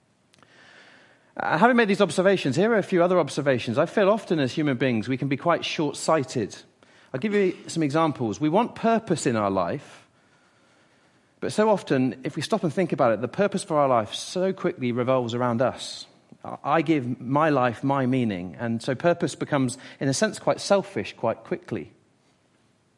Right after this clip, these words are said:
Uh, we want a sense of belonging. We want to be loved. We want to love. But how often do we stop and actually connect that desire to love and to be loved with the God who is love,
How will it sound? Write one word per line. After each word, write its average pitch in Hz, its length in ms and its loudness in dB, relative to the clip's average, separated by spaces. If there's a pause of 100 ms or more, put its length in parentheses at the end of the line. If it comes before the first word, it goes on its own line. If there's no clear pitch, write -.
(720)
Uh, 147 100 6
we 170 60 6
want 202 220 4
a 196 40 0
sense 196 220 2
of 165 100 4
belonging. 170 400 4
We 135 120 2
want 160 220 0
to 139 100 -2
be 160 200 4
loved. 156 280 2
We 139 80 0
want 135 220 -2
to 131 100 -2
love. 131 360 0 (1500)
But 139 140 -2
how 185 160 6
often 175 240 0
do 147 80 -2
we 139 100 0
stop 139 320 -2
and 131 100 2
actually 127 280 -2
connect - 540 -2
that - 200 0
desire 131 560 4
to - 180 -6
love 113 280 2
and 107 100 -4
to - 100 -8
be 110 160 -2
loved 95 320 -2
with 123 120 -2
the 123 80 -4
God 127 260 0
who 120 220 -2
is 143 180 -2
love, 95 340 -2